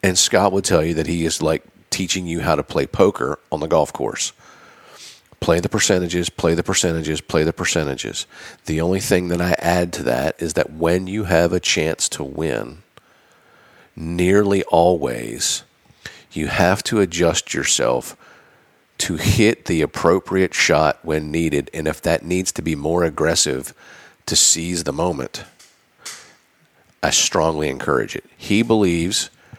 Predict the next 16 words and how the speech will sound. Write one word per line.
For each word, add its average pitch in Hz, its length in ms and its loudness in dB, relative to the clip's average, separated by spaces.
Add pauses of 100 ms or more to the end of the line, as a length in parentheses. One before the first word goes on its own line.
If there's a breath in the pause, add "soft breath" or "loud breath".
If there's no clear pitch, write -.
(320 loud breath)
and 113 140 -2
there's 135 160 0
really 240 140 2
nothing 82 240 0
wrong 98 240 4
with - 120 -8
what - 120 -8
he 62 40 -6
believes, 55 520 -8 (520 loud breath)
he - 160 2
believes 90 380 4
you 92 60 0
play 82 180 4
the 78 80 2
percentages 78 560 0
always. 82 560 2